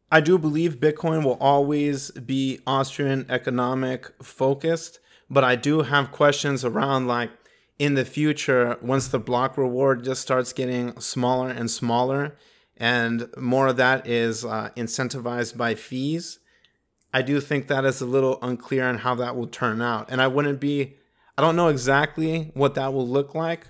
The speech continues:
but I wouldn't be surprised if there's a small amount of inflation that's added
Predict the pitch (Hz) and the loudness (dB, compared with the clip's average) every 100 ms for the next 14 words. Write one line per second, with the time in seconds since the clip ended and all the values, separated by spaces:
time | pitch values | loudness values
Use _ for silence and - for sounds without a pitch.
0 | - - 131 127 135 143 135 139 - 127 | -20 -2 2 4 2 0 0 -2 -2 -4
1 | - 127 131 143 147 - 127 - 131 120 | -4 -2 0 0 -2 -6 -10 -4 -4 -4
2 | - 117 - 127 127 135 127 131 127 123 | -6 -8 -6 -4 -2 -2 -4 -4 -4 -6
3 | 123 113 - 127 131 - 135 131 123 _ | -6 -6 -4 0 0 -2 -6 -6 -10 _
4 | _ _ - 120 117 - 123 127 127 120 | _ _ -2 0 0 0 2 2 2 0